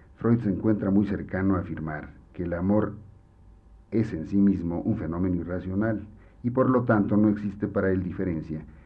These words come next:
entre el amor irracional y el amor como una expresión de la personalidad madura. Enamorarse para él, eh, siempre linda con lo anormal, siempre se acompaña de ceguera de la realidad, compulsividad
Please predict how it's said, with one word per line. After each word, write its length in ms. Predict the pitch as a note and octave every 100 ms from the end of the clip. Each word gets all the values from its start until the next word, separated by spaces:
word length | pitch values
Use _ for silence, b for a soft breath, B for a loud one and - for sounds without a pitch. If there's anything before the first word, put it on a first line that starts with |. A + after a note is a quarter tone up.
| B
entre 240 | F2+ E2
el 60 | E2
amor 200 | E2+ G2+
irracional 720 | G2 E2+ D2+ D2 D#2+ F#2 F2+ -
y 60 | E2
el 100 | D#2
amor 360 | D#2+ F#2+ E2+ D2 b b b
como 200 | - E2+
una 120 | F#2 G2
expresión 580 | F#2+ D2+ D2+ F2 F2+
de 100 | E2
la 140 | D#2+ E2
personalidad 680 | F#2+ F2+ E2 D#2 D2 D2+ D#2
madura. 460 | D#2 E2 F2 D2 - - - B B B B B
Enamorarse 560 | A2 A2 A#2 C#3+ A#2+ B2
para 240 | G2 F2+
él, 280 | F#2 F2+ D#2+ b b b b - -
eh, 200 | G2 G2
siempre 380 | B2 B2+ A2
linda 400 | F#2+ G#2+ G#2+ G#2+ -
con 140 | F#2
lo 60 | F#2+
anormal, 540 | F#2 F2+ G2 G#2 G2+ - - -
siempre 420 | - A2+ G#2+ G#2
se 100 | F2
acompaña 680 | D2+ D2 D2+ G2+ G#2 G#2 A2
de 160 | F2 F2
ceguera 500 | - D2+ F#2 F#2+ F#2
de 120 | E2
la 100 | D#2
realidad, 580 | D2 C#2+ D2 E2 G2 F#2+ F#2+ - -
compulsividad 920 | - D#2+ D#2+ D#2 G2+ E2+ D#2 F#2 G2